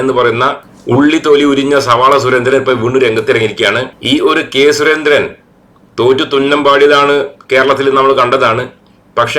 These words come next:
അതുകൊണ്ട് തന്നെ ആയിരിക്കും, അത് മാത്രമല്ല ഇപ്പൊ മേലിൽ നിന്ന് ഓർഡർ വരുന്നുണ്ടാവും, ഒരുപാട് കലാപം എല്ലാ സ്ഥലത്തും ഉണ്ടാക്കുക, കേരളത്തിലും വിടണ്ട എന്ന് പറഞ്ഞിട്ട് ഓർഡർ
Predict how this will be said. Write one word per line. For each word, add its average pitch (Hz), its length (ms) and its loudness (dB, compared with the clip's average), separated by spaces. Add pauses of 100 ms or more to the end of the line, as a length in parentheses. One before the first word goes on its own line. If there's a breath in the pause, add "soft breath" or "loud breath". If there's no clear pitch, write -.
അതുകൊണ്ട് 139 320 2
തന്നെ 156 160 0
ആയിരിക്കും, 139 340 0
അത് 131 140 0
മാത്രമല്ല 143 300 -2
ഇപ്പൊ 143 160 0
മേലിൽ 127 200 0
നിന്ന് 151 200 -2
ഓർഡർ 135 240 2
വരുന്നുണ്ടാവും, 139 400 -2 (260)
ഒരുപാട് 135 380 0 (100)
കലാപം 127 440 2
എല്ലാ 131 240 0
സ്ഥലത്തും 139 280 -2
ഉണ്ടാക്കുക, 120 340 -2 (100)
കേരളത്തിലും 117 420 -2
വിടണ്ട 117 300 -2
എന്ന് 131 120 0
പറഞ്ഞിട്ട് 131 280 -4 (600 soft breath)
ഓർഡർ 151 200 2